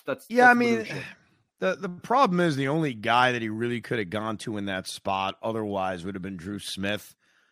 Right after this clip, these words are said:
Speaker 2: who I think has pitched really well for the most part. Like, I think Drew Smith, after a shaky start, has been one of their more reliable relievers.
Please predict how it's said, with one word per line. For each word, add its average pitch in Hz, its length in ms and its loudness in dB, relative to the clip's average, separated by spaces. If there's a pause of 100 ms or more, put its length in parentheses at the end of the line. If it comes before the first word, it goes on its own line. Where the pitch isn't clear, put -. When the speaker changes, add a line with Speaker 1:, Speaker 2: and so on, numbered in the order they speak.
(100)
Speaker 2:
who 170 140 2
I 196 80 8
think 262 160 2
has 226 120 2
pitched 139 240 0
really 120 380 -2
well 110 540 2 (340)
for - 80 -4
the 175 100 2
most 185 220 2
part. 196 340 4 (220)
Like, 131 140 0
I 143 80 4
think 143 160 -2
Drew 135 160 -2
Smith, 131 340 -2
after 127 340 0
a 107 60 -4
shaky 123 440 -6
start, 120 360 -2
has 101 100 -6
been 110 220 -6
one 110 180 -2
of 113 60 -4
their 110 140 -4
more 107 260 -4
reliable 101 640 -2
relievers. 104 640 -6